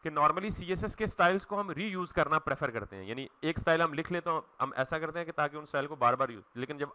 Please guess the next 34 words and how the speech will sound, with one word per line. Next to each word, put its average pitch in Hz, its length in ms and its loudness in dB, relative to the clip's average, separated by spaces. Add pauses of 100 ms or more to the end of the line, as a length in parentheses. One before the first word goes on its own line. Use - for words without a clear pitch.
आईडी 151 180 2
लिखते 196 240 -4
हैं 190 60 -4
तो 190 80 0
आईडी 156 200 0
को 160 100 -10
रीयूज़ 160 280 -10
नहीं 175 100 -14
कर 147 120 -8
सकते। 120 320 -12 (500)
तो - 40 -8
फिर 160 140 -2
जब 160 140 2
अगर 160 200 4 (340)
आप 139 160 6
classes 165 360 4
ना 202 60 4
apply 175 240 4
करें, 165 180 0
आईडीज़ 160 280 2
apply 170 220 0
करें, 180 200 -4
तो 190 120 -4
आईडीज़ 165 340 2
की 190 120 -8
भरमार 143 320 10
लग 135 180 0
जाएगी, 110 240 -4
पूरे 120 220 -10
page 123 200 -6
पे 127 100 -4
आईडीज़ 127 320 -2
ही 123 80 -4
आईडीज़। 95 300 -10